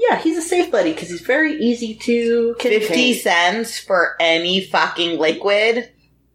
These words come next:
Speaker 1: Just you wait, because fifty cents
Speaker 2: Fifty
Speaker 1: for any
Speaker 2: cents.
Speaker 1: fucking liquid is a whole, yeah, so
Speaker 2: Fifty cents for, like,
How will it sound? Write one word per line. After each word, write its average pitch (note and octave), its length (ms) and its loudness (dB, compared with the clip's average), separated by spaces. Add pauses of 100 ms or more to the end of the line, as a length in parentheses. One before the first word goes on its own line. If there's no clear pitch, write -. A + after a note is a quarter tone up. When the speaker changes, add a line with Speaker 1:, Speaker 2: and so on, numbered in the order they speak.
(220)
Speaker 1:
Just D4 300 -2
you D4 140 2
wait, B3 360 0
because F#3 280 -4
fifty B3 300 -2
cents - 60 -8
Speaker 2:
Fifty B3+ 280 0
Speaker 1:
for C4 60 0
any B3+ 100 0
Speaker 2:
cents. A3 420 0
Speaker 1:
fucking B3 140 -8
liquid A3 440 -4 (140)
is F#3+ 100 -6
a F#3 60 0
whole, B3+ 500 -8 (340)
yeah, G3 220 2 (200)
so G3 360 0
Speaker 2:
Fifty B3+ 480 -2
cents G#3 440 0
for, F#3+ 220 0
like, D#3+ 460 2